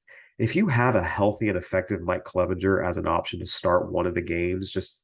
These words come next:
depending on how the series plays out, that could be an advantage, because if the Padres have a healthy, effective Mike Clevinger over whatever the Dodgers are gonna have to cobble together,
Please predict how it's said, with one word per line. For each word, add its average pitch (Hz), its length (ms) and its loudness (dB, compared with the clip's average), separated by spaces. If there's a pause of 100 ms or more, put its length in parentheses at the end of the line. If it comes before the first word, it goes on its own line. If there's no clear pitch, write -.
depending 92 300 -2
on 87 40 -4
how 90 80 -2
the - 80 -4
series 92 360 0
plays 101 240 2
out, 101 240 4 (680)
that 160 160 6
could 170 120 2
be 160 100 8
an 127 60 6
advantage, 92 520 2
because 98 260 -4
if 98 80 -2
the - 80 -8
Padres 117 420 4
have 101 200 2
a 90 40 4
healthy, 92 380 0
effective 90 420 -2
Mike 90 200 -2
Clevinger 90 680 0
over 92 280 0
whatever 92 380 2
the 90 80 -2
Dodgers 90 460 -2
are - 40 -8
gonna 90 120 -2
have 90 100 -6
to - 80 -12
cobble 95 340 4
together, 98 640 0